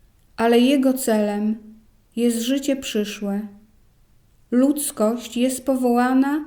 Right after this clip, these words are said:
do wychodzenia poza granicę śmierci i poza granicę przemijających wieków, ku ostatecznej przystani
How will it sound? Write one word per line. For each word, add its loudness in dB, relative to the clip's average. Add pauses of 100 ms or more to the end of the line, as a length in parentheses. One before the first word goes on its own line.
(360)
do 2
wychodzenia 0
poza 0 (180)
granicę 0
śmierci -2 (500)
i 2
poza 4
granicę 4 (380)
przemijających 4
wieków, -4 (680)
ku -4
ostatecznej 2
przystani -2